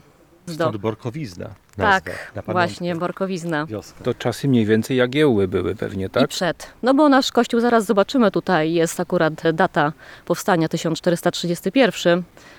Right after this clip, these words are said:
Speaker 3: Jeszcze Jagiełło żył, bo zmarł w tysiąc czterysta trzydziestym czwartym.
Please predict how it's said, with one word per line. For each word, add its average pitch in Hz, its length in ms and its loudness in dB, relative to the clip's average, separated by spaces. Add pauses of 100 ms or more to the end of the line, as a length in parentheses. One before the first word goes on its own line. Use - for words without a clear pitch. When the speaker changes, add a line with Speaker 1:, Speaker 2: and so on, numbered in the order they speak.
(300)
Speaker 3:
Jeszcze 139 320 -2
Jagiełło 135 440 4
żył, 143 220 4
bo 107 140 4
zmarł 110 220 2
w - 40 -14
tysiąc - 300 -4
czterysta 113 360 -2
trzydziestym 131 380 0
czwartym. - 420 -2